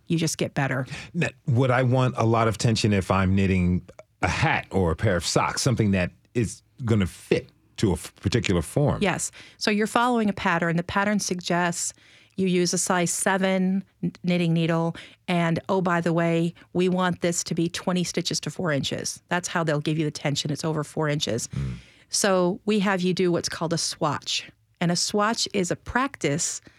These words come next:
Speaker 1: Um, so you're using the suggested needle. You, we've given you yarn or you've purchased yarn that's, that's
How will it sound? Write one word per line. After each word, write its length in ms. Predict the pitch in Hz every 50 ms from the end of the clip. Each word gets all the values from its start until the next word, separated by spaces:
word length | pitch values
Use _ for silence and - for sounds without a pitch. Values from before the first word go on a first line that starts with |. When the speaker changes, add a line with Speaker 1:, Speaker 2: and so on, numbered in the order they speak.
| _ _ _ _ _ _ _ _ _ -
Speaker 1:
Um, 220 | 175 165 156 165
so 220 | 196 - - 202 175
you're 240 | 175 170 196 208 226
using 380 | 208 202 208 196 - 196 190
the 100 | 185 170
suggested 500 | - - 180 175 - 180 180 - - 180
needle. 340 | 175 170 170 175 170 165 165
You, 220 | 165 165 165 170
we've 240 | - - 196 175 -
given 240 | - 185 185 196 185
you 80 | 175 170
yarn 360 | 165 170 165 165 165 160 160
or 100 | 165 160
you've 220 | 160 160 160 -
purchased 360 | - 185 175 - 190 175 -
yarn 160 | - 170 156 160
that's, 180 | 151 - - -
that's 440 | - 170 151 143 - - - -